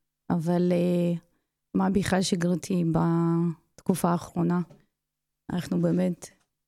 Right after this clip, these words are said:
בשבועיים האחרונים יצאנו מאזור הנוחות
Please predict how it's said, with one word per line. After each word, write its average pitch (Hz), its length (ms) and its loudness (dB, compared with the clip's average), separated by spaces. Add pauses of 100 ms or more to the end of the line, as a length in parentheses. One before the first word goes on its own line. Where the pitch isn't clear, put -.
(100)
בשבועיים 175 1040 0
האחרונים 175 760 0 (840)
יצאנו 185 460 0
מאזור 175 880 0
הנוחות 185 720 -2